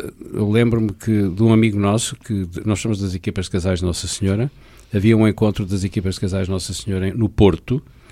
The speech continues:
e foram os casais do Porto que acolheram os, nas suas casas os casais de Lisboa.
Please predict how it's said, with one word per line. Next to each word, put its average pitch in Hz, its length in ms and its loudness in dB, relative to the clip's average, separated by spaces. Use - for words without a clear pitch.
e 104 240 0
foram 110 200 0
os 123 80 0
casais 127 340 2
do 135 100 -2
Porto - 380 0
que - 120 -2
acolheram 107 420 0
os, 98 200 -4
nas 101 280 0
suas 147 200 -2
casas 107 360 0
os 110 180 -4
casais 92 400 -2
de 107 100 -6
Lisboa. 82 460 -6